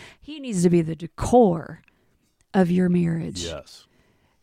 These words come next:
Speaker 1: To the point where, so you can flourish in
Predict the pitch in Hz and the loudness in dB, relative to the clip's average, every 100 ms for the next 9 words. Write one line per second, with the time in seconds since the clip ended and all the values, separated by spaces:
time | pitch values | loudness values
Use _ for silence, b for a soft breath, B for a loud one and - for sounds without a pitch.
0 | _ - 220 190 - 220 208 202 190 180 | _ -2 2 2 0 -2 -2 0 0 0
1 | 185 - 202 180 185 - 185 - 190 190 | -2 -2 0 0 -2 -4 -8 -6 -2 2
2 | 220 180 160 - 190 | 4 4 2 0 -2